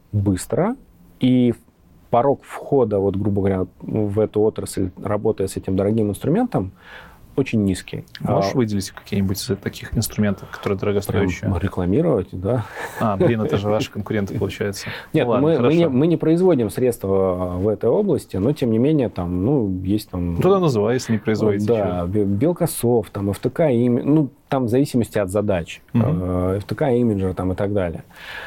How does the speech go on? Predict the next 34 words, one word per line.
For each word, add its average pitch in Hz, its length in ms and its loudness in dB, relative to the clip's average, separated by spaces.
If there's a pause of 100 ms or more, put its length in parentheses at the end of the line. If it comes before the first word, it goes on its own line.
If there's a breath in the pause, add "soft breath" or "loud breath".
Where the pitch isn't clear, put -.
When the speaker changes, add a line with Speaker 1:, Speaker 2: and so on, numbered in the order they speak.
(260 loud breath)
Speaker 1:
А, 101 1300 2 (500)
но 120 380 2 (180)
это 143 420 2 (180)
прям 123 440 0 (180)
очень 123 480 2
страдает 117 420 2
от 98 80 -6
этого 104 240 0
качества. - 500 -6 (120)
Вот, 104 240 0 (160)
э, 95 640 2 (160)
я 101 100 0
собесил 110 380 -4
чуваков, 107 420 0 (180)
э, 101 360 2
к - 40 -16
себе 101 200 0
в 123 80 2
Эскут 170 240 -4
на 92 60 -4
протяжении 95 480 -2
этих - 120 -14
пяти - 240 -10
лет 143 240 0
очень 98 220 -4
часто. 98 440 -6 (600 loud breath)
И 107 160 2
прям 110 240 0
приходят 110 400 0
ребята 120 400 0
из 90 160 -2
хороших, 113 580 -2
крупных 110 540 -2
компаний, 92 680 -2